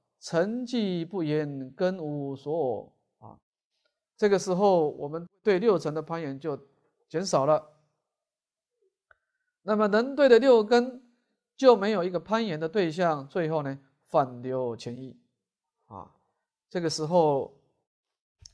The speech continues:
这个流，那个流啊，这个流是六根的作用哈。我们以前是依止一心而产生六根啊，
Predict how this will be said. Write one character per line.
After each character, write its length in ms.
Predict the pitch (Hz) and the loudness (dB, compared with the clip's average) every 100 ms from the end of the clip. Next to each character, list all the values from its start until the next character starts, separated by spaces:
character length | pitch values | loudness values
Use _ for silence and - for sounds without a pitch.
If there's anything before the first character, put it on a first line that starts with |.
| _ _ _ _ - | _ _ _ _ -6
这 120 | 269 | 0
个 100 | 233 | 0
流， 340 | 170 156 185 190 _ _ _ _ | 2 2 0 -8 _ _ _ _
那 80 | 262 | -6
个 100 | 254 | -6
流 360 | 175 139 123 | -4 -2 0
啊， 280 | 143 127 - _ _ _ _ | 0 -2 -6 _ _ _ _
这 120 | - | -16
个 80 | 220 | -10
流 260 | 175 139 143 | -8 -6 -8
是 180 | 139 139 | -12 -10
六 180 | 165 143 | -8 -8
根 160 | 147 | -8
的 100 | 127 | -12
作 220 | 120 131 | -10 -10
用 100 | 131 - | -10 -12
哈。 160 | 127 | -14
我 160 | 135 143 | -10 -10
们 160 | 156 - | -10 -12
以 140 | 143 | -14
前 240 | 135 143 151 | -10 -10 -10
是 360 | - 151 139 - _ _ _ _ _ _ _ _ _ _ _ _ | -10 -8 -8 -12 _ _ _ _ _ _ _ _ _ _ _ _
依 200 | 226 233 | -4 -4
止 220 | 233 143 | -4 -8
一 140 | 151 | -8
心 440 | 185 - 202 202 202 _ _ _ _ _ _ _ | -8 -4 -4 -4 -10 _ _ _ _ _ _ _
而 180 | 151 170 | -2 -2
产 380 | 180 151 123 117 | -2 -8 -10 -12
生 360 | 117 147 147 147 | -10 -10 -12 -8
六 200 | 156 123 | -6 -4
根 260 | 143 135 _ _ _ _ _ _ _ _ | -6 -8 _ _ _ _ _ _ _ _
啊， 180 | 90 | -20